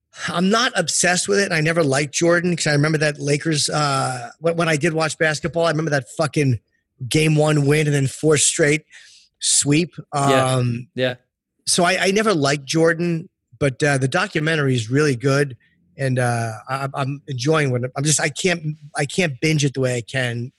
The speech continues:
Speaker 1: something else.
Speaker 2: Right. Well, I'm, as a Chicago kid, for me, it was like, uh,
Speaker 1: Oh, yeah.
Speaker 2: you know, the thing I, the thing I loved anyway. But I fell out of love with basketball kind of around that, after that era. I didn't really, like, uh, what's your sport of choice now?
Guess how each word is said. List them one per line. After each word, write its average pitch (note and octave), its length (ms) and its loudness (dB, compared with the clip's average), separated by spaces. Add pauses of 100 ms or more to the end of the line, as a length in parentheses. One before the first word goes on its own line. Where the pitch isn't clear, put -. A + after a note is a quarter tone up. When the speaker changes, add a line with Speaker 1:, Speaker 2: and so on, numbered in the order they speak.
(140)
Speaker 1:
something A2+ 320 -2
else. A2 340 -10 (180)
Speaker 2:
Right. C3+ 320 2 (200)
Well, D#3+ 100 2
I'm, F3 240 4
as F3 140 4
a E3+ 60 2
Chicago D3+ 460 2
kid, C3 320 0
for C#3 140 -2
me, C#3 160 4
it B2 100 0
was A#2+ 180 -6
like, A#2+ 280 -4
uh, A#2 340 -4
Speaker 1:
Oh, C3 200 -4
yeah. G#2+ 220 -10 (100)
Speaker 2:
you C#3+ 160 2
know, B2+ 120 0 (220)
the D#3 100 0
thing D#3 280 2
I, C#3 280 2
the C#3+ 140 0
thing D3+ 240 0
I C#3 120 2
loved B2+ 280 0
anyway. B2+ 300 -2
But D#3 120 0
I G3+ 120 4
fell G#3+ 240 0
out F3+ 80 4
of D#3 80 4
love D3+ 160 2
with C#3 100 -2
basketball C3+ 640 -2 (1080)
kind B3 200 4
of F3+ 60 8
around E3+ 240 6
that, C#3+ 180 2
after D3 280 0
that B2+ 180 2
era. C3 280 2
I A#2+ 80 -2
didn't C#3+ 160 0
really, C3 140 0
like, C#3 200 0
uh, D3 140 -10 (160)
what's F3+ 220 2
your G3 100 4
sport D#3+ 300 0
of C#3 80 0
choice C#3+ 340 0
now? A#2 200 -8